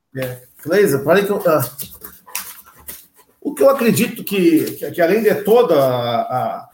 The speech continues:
a documentação que foi falha, né, é, as conversas de, de WhatsApp, né, é, são complicadas, né? Ah,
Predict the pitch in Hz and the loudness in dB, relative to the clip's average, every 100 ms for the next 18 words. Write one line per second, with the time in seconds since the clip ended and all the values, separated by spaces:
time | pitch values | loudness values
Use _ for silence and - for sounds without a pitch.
0 | - - 139 160 170 165 156 139 196 190 | -18 -6 -4 -2 -2 -4 -4 -4 -4 -4
1 | 165 143 - 156 214 170 123 131 139 - | -2 -4 -2 0 2 2 0 -2 -4 -8
2 | _ _ _ 160 160 156 151 147 139 135 | _ _ _ -2 0 2 0 0 2 2
3 | 123 - _ _ 175 - 226 202 131 240 | 0 -4 _ _ -2 -2 0 0 2 2
4 | 262 151 131 170 165 156 147 139 131 123 | 0 -4 0 2 2 2 0 0 -2 -2
5 | 107 - _ - 156 160 190 135 151 175 | -8 -14 _ -8 -2 0 0 -2 0 0
6 | - 147 - - _ _ _ 139 147 151 | -2 -6 -8 -14 _ _ _ -10 -8 -8
7 | 131 _ _ _ _ _ 156 170 170 170 | -12 _ _ _ _ _ -4 -2 0 0
8 | 160 160 151 147 143 143 131 123 120 - | 0 -2 -2 -2 0 0 0 -4 -8 -16
9 | - - - - 220 320 - 392 392 381 | -20 -18 -12 -2 -2 -2 -4 -4 -2 -2
10 | - 220 254 139 127 156 - - 165 185 | 0 2 2 0 -4 -4 -8 -8 -4 -4
11 | - | -6